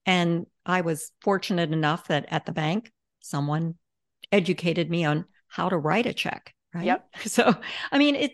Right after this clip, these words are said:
Speaker 1: it's fascinating, you know, at the different levels that we have a population, you know, we have immigrant families, we have people that don't use English as their first language. There's all sorts of challenges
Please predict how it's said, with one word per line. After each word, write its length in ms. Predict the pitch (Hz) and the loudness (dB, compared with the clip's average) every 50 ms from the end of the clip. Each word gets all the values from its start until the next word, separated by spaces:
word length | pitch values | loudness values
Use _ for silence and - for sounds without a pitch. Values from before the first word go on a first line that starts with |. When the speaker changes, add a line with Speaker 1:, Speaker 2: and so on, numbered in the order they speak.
| _ - | _ 2
Speaker 1:
it's 240 | 247 247 247 - - | 2 2 2 0 -8
fascinating, 1000 | - - 247 262 320 359 - - 233 208 185 170 170 170 170 165 160 165 165 165 - - - - - - | -2 0 0 0 0 -2 -4 -4 -2 0 0 2 2 2 2 2 2 2 0 -2 -6 -10 -20 -20 -12 -4
you 100 | - 202 | 0 4
know, 100 | 190 196 | 4 6
at 120 | 196 196 - | 4 4 2
the 60 | 202 | 0
different 440 | 170 156 220 220 220 - 220 - - | 0 2 2 2 2 0 -4 -2 0
levels 760 | 185 170 170 170 175 196 208 190 180 170 170 170 170 - - _ _ _ - | 2 4 4 4 4 2 0 0 -2 -2 -2 -4 -6 -10 -16 _ _ _ -4
that 340 | 165 180 170 170 170 - - | -2 0 0 0 0 -2 -4
we 220 | 147 165 170 180 | -4 -2 0 0
have 220 | 180 175 185 175 175 | 0 0 0 -2 -2
a 60 | 170 | -6
population, 920 | - - 214 202 196 - - 190 180 185 190 196 190 - 220 196 190 202 - - | -6 -6 -4 -4 -4 -4 -4 -2 -2 0 0 -2 -2 -2 -4 -4 -4 -4 -6 -4
you 60 | - | -2
know, 80 | 240 240 | -2 0
we 100 | 220 202 | 2 2
have 140 | 185 - - _ | 0 0 -2 _
immigrant 500 | - 180 170 185 185 - 233 226 226 220 | 0 0 0 0 0 0 0 0 -2 -2
families, 720 | - - 240 226 226 233 226 220 226 226 220 220 220 220 220 | -4 -2 0 2 2 2 2 2 0 0 0 0 -2 -2 -4
we 120 | 165 160 | -4 -2
have 180 | 165 170 160 - | -2 -2 -4 -6
people 380 | - - 185 180 - 180 175 | -6 -6 -4 -4 -4 -4 -4
that 180 | 170 175 165 - | -4 -6 -6 -4
don't 240 | - 175 170 - - | -4 -4 -4 -2 -2
use 260 | 156 151 147 147 - - | -2 -2 -4 -4 -6 -4
English 440 | 180 170 170 170 208 226 233 226 - | -2 -2 -2 0 -2 -2 -2 -2 -4
as 120 | 190 170 | -6 -6
their 120 | - - 147 | -6 -8 -10
first 300 | - - - - - - | -8 -8 -8 -8 -6 -4
language. 760 | 185 220 269 269 262 262 247 254 240 240 226 226 220 - - | 0 2 2 2 2 2 2 2 2 4 2 2 0 -4 -6
There's 220 | - 170 165 - - | -4 -4 -4 -4 -4
all 200 | 254 269 349 440 | -2 -2 -2 -2
sorts 460 | - - - 285 240 226 220 220 - | -2 -4 -2 0 0 0 0 -2 -6
of 140 | 185 165 - | -10 -8 -6
challenges 1000 | - - - 214 233 285 320 294 254 214 175 156 160 143 147 147 151 151 - | -8 -6 -4 -2 -2 -2 0 0 2 0 0 0 0 0 0 -2 -4 -6 -10